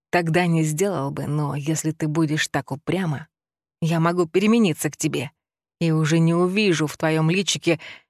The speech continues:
ничего примечательного и хоть сколько-нибудь чарующего, как теперь». Давид приподнял ее подбородок и провел пальцами по щеке. «Будь мне другом, а не врагом».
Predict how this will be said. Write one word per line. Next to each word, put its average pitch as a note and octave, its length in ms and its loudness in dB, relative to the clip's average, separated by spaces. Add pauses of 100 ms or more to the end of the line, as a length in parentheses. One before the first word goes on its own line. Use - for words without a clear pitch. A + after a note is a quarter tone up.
(120)
ничего E3+ 460 4
примечательного D#3 920 0 (240)
и F#3 80 6
хоть F#3 220 2
сколько-нибудь F3+ 600 2
чарующего, D#3+ 760 2 (100)
как - 220 -6
теперь». - 460 -10 (840)
Давид A3 300 0
приподнял D#3+ 520 2
ее D3+ 180 2
подбородок D#3+ 640 -2 (480)
и F#3 60 -2
провел E3+ 420 -2
пальцами D#3 420 -2
по - 140 -8
щеке. B2+ 440 -8 (880)
«Будь E3+ 340 2
мне E3+ 200 2
другом, D#3+ 540 -2 (380)
а - 80 2
не E3+ 120 2
врагом». D3+ 460 -4